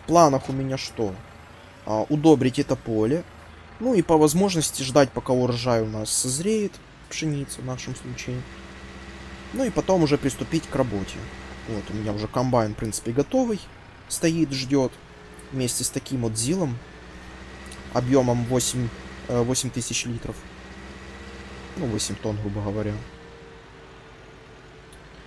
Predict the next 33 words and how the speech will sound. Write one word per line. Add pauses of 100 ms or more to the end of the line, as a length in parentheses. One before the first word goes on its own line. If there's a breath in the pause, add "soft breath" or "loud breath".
(280)
А
мы
сейчас
будем
ехать
на
двенадцатое
поле. (640)
Там
у
нас
такое
вот
вроде
и
небольшое
поле.
Вот
у
нас
тут
такой
опрыскиватель,
у
нас
он
будет
разворачиваться,
короче,
весь. (960 loud breath)
Это
очень
круто.